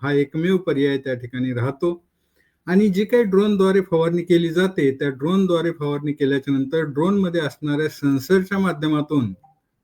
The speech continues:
अत्यंत कमी वेळात जास्त क्षेत्रावरती आपल्याला फवारणी करते आणि अचूक आणि वेगवान त्याचबरोबर प्रभावी फवारणी करता येते. त्यामुळे आपल्याला प्रामुख्यानं पाणी आणि लेबर यामध्ये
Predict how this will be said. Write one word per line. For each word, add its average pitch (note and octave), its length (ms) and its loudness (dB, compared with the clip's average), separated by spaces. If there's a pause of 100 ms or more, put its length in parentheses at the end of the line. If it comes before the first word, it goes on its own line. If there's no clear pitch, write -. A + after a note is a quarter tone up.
(840)
अत्यंत G#3 380 2 (120)
कमी G#3+ 200 4
वेळात D3 480 2
जास्त E3+ 360 0
क्षेत्रावरती C#3 840 -4
आपल्याला C#3 360 -2 (120)
फवारणी C3+ 360 0
करते D3+ 400 0
आणि F3 180 -2
अचूक G#3+ 500 -4
आणि F3+ 180 2
वेगवान C#3+ 560 0
त्याचबरोबर D3+ 600 0 (540)
प्रभावी D#3 460 2
फवारणी F3 440 2
करता C3+ 360 -4
येते. B2+ 260 -2
त्यामुळे C#3 340 -2
आपल्याला C3+ 360 -4
प्रामुख्यानं D#3+ 760 -2 (560)
पाणी E3 460 2 (100)
आणि F#3+ 280 4
लेबर D3 440 6 (340)
यामध्ये D#3+ 580 0